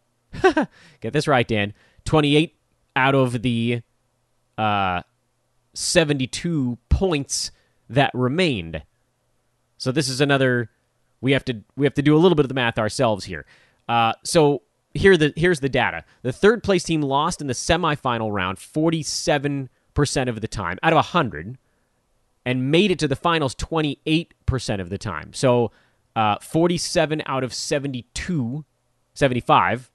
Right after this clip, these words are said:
Jeez, Dan, get it together over there. Forty-seven out of seventy-five is the probability that they now lost in the semis. So that's sixty-three percent of the time.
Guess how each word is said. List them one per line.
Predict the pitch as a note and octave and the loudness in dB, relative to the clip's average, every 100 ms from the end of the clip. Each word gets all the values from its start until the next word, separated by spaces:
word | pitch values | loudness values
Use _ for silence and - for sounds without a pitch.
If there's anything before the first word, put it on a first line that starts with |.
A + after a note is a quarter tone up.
| _ - | _ -12
Jeez, | - D#4+ A2 - - | -2 -2 -2 -8 -8
Dan, | F2+ D#2+ D#2+ | -6 -6 -6
get | D3 A3 | -2 0
it | - | -2
together | A#2+ A3+ G#3 A2 | -4 -4 -2 -4
over | F#2 | -4
there. | F2+ C#2 _ _ _ | -6 -8 _ _ _
Forty-seven | - F#3 G#3 - F#3 E3 | 2 2 2 2 0 2
out | D3 C3 | -2 -4
of | |
seventy-five | - E3 D3 C3 - D#3+ C#3+ F2 F#2 A#2+ - _ _ - | -4 -2 -2 -6 -4 0 2 2 0 -2 -4 _ _ 2
is | C3+ A#2 | 4 4
the | |
probability | - C#3 C#3 C3+ C#3+ C#3 C3 A#2+ | 2 2 4 6 6 6 6 4
that | A#2 A2 | 2 2
they | B2 A2+ | -2 -2
now | G#2 G#2+ G2+ | -2 -2 -2
lost | G#2 A2 D#3+ A#3 C3 F#2 C#3 - - - _ _ | -4 -2 2 4 4 0 -6 -8 -14 -18 _ _
in | D3 | -2
the | C3+ | -2
semis. | - - E3+ B2 D#2+ D#2+ | -2 2 2 2 -4 -6
So | A#2 | -6
that's | A2 | -6
sixty-three | - - F#3 - - D#3+ D3+ D3+ | -6 0 0 0 -4 -6 -2 -2
percent | C#3+ C#3 C3 | -2 -2 -2
of | A#2+ | -2
the | G2+ | -6
time. | - E2 D2+ F2 | -8 -10 -10 -12